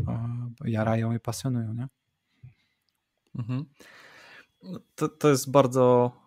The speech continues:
Speaker 2: e, bardzo fajnie, że o tym mówisz, nie? Bo chyba, chyba ta dyskusja, tak jak mówisz, trochę może poszła za daleko w niektórymi, w niektórych momentach, e, właśnie w social mediach,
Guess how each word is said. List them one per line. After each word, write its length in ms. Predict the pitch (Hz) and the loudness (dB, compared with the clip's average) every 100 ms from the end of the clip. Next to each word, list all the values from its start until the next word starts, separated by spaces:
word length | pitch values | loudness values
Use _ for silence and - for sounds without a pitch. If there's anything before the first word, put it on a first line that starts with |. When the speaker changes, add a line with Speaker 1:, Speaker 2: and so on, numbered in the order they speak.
| _ _ | _ _
Speaker 2:
e, 140 | 123 123 | -8 0
bardzo 240 | 127 165 | 4 4
fajnie, 200 | 160 180 | 4 2
że 60 | 143 | 0
o 20 | |
tym 120 | 143 | 0
mówisz, 380 | 147 135 104 - | 0 2 0 -4
nie? 200 | 110 135 | -4 -2
Bo 340 | 120 110 110 - - - - | 0 2 0 -4 -18 -18 -12
chyba, 340 | - 127 120 | 0 4 4
chyba 200 | - 127 | 4 -2
ta 120 | 127 | -2
dyskusja, 760 | 123 - 139 - 120 117 113 120 - 123 127 | -2 -4 -4 0 2 4 2 0 -4 -10 -8
tak 120 | - 123 | -4 -4
jak 100 | 117 | -4
mówisz, 180 | 120 | -6
trochę 200 | 120 120 | -4 -4
może 300 | 120 123 117 | -2 0 0
poszła 260 | 123 123 123 | -2 -2 0
za 100 | 117 | 2
daleko 360 | 117 117 123 113 | 4 4 2 0
w 80 | |
niektórymi, 600 | 113 110 113 113 113 113 - | -2 -4 -4 -2 0 -2 -4
w 80 | 117 | -8
niektórych 320 | 113 117 113 | -4 -4 -2
momentach, 520 | 117 131 135 120 120 - - - _ - | 2 2 4 2 0 -10 -20 -20 _ -6
e, 640 | 113 110 110 110 107 107 107 | -2 0 0 0 -2 -2 -2
właśnie 220 | 113 - | -4 -4
w 40 | 110 | -6
social 240 | 113 113 | -2 2
mediach, 360 | 113 110 110 | 2 4 2